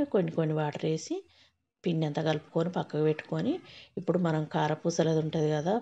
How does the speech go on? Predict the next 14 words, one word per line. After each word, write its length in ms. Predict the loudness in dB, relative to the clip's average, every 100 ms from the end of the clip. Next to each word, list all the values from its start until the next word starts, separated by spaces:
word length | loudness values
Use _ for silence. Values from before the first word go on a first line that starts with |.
| -2
పావు, 340 | -2 0 0 -2 -2 -8 -20 -20 -20 _
ఆ 140 | 2 4
దాంట్లో 520 | 4 2 0 2 2
స్టార్ది 500 | 2 2 4 4 2
ఉంటది 320 | 0 2 2
కదా 280 | 2 0 0 0 0
అది 180 | -2 0
పెట్టుకోవాలి. 760 | -2 -2 -2 0 2 0 0 -2 -4 -18 -20 -20 -20 -2
దాంట్లో 420 | 2 2 2 2
కొంచెం 360 | 4 4 2 0 2
ఆయిల్ 260 | 4 4
వేసుకొని 560 | 4 0 0 2 2 2 -2 -8 _ _ -4
మనం 220 | -2 0 -2 -2
అదంతా 420 | 0 0 0 0